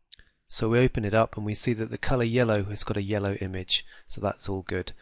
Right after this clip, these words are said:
And if we did the same thing for the blue product, it would have a blue image. We bring all the products up on screen, we select them, and then we click Add or Remove from Channels.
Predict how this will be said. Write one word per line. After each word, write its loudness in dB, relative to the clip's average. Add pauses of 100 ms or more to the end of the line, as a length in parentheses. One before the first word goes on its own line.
(260)
And -2
if -4
we 0
did 2
the 0
same 0
thing -4
for -6
the -4
blue 2
product, 0 (140)
it -4
would -4
have -4
a 0
blue -2
image. -4 (1400)
We 0
bring 8
all 10
the 6
products 2
up -4
on -4
screen, 0 (480)
we -4
select 2
them, 6 (440)
and -4
then 2
we 0
click -4
Add 2
or 4
Remove 2
from 0
Channels. -2